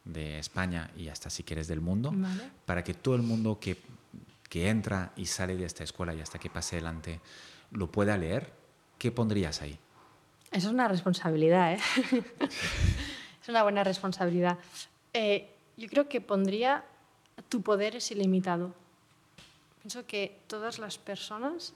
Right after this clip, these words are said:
Speaker 2: y por ende, ¿no? Si hablamos de escuelas, todos los niños, todas las niñas, deberían saber que su poder y sus posibilidades son ilimitadas. De hecho, eso lo dice Carl Jung, ¿no? Que decide mejor quien más posibilidades ve.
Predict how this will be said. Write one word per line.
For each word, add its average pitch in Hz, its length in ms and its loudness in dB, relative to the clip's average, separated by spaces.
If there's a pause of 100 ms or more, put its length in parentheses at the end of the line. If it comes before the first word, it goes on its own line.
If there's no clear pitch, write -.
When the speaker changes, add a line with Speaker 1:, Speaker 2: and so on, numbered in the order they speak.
Speaker 2:
y 180 260 -2 (400)
por 185 160 2
ende, 190 240 2
¿no? 190 200 -2
Si - 120 0
hablamos 185 320 4
de 196 60 -2
escuelas, 220 440 2
todos 202 240 -6
los 196 200 -8
niños, 233 340 0
todas 214 180 6
las 185 160 2
niñas, 226 360 2 (600)
deberían 220 540 0
saber 220 360 4
que 208 120 -8
su 202 240 -4
poder 196 400 6 (1120)
y - 80 2
sus 202 180 -4
posibilidades 196 840 2
son 196 200 0 (160)
ilimitadas. 180 840 0 (540)
De 214 100 -2
hecho, 247 280 4
eso 220 220 -6
lo 196 160 -2
dice 185 240 -4
Carl 185 180 0
Jung, 180 220 2
¿no? 214 180 -4
Que 190 300 2 (840)
decide 233 420 0
mejor 247 360 2
quien 240 140 4
más 220 180 0
posibilidades 185 840 2
ve. 175 220 -6